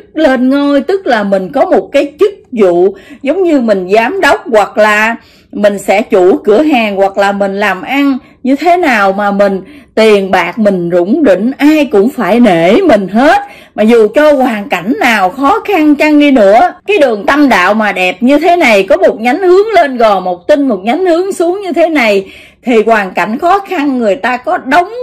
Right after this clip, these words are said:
cửa đi nữa, một tháng ở trong nhà người ta cũng vẫn có tiền xài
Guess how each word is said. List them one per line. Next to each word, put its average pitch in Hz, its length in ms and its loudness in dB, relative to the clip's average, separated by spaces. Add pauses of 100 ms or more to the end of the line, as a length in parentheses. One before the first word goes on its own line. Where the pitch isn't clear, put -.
(120)
cửa 349 440 2
đi 285 120 -2
nữa, 233 360 2
một 381 240 -6
tháng 359 400 -2
ở 392 120 0
trong 233 240 -2
nhà 208 300 -2
người 175 100 -10
ta 208 120 -6
cũng 226 220 -6
vẫn 202 300 -2
có 302 260 0
tiền 196 400 0
xài 175 500 -4